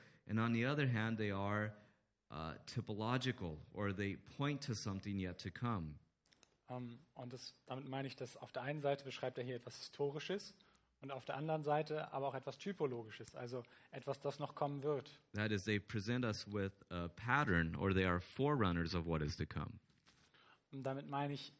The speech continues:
Speaker 2: dass sie uns ein Muster geben für etwas oder einen Vorläufer dessen, was noch kommen wird.
Speaker 1: Now, the context, of course, by the way, can you guys hear me?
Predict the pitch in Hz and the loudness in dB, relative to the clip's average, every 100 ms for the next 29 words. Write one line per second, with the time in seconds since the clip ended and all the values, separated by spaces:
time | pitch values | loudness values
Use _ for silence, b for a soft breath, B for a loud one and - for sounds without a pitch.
0 | _ - 131 135 131 131 - 131 139 170 | _ -10 -6 -6 -8 -10 -8 -6 -4 -4
1 | 233 - 139 120 113 107 - 123 113 113 | -2 0 0 -2 -8 -10 -10 -10 -8 -8
2 | 113 - - 127 120 113 113 - 123 120 | -8 -12 -10 -8 -6 -6 -10 -12 -12 -12
3 | - 180 165 147 131 123 165 - 135 123 | 0 2 2 0 -2 0 0 -2 -10 -12
4 | _ _ 135 - 139 - 143 131 123 123 | _ _ -2 -2 -6 -4 -4 -4 -4 -6
5 | - _ _ - - 120 107 - 139 196 | -8 _ _ -18 -4 0 0 2 2 2
6 | - 120 107 - 101 95 - 95 101 - | 2 0 0 -4 -6 -4 -2 0 -2 0
7 | 127 110 95 120 143 131 143 139 147 | 2 4 2 2 4 4 2 0 -2